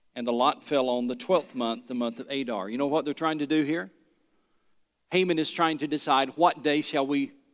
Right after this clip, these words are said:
start the slaughter? What day will we appoint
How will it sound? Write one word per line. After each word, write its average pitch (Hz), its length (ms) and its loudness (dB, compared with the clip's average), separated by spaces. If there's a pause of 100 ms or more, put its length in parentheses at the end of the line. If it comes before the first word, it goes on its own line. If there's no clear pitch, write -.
(600)
start 131 340 -4
the 131 60 -10
slaughter? 107 520 -6 (1600)
What 185 240 4
day 180 200 6
will 170 160 6
we 165 160 4
appoint 160 640 2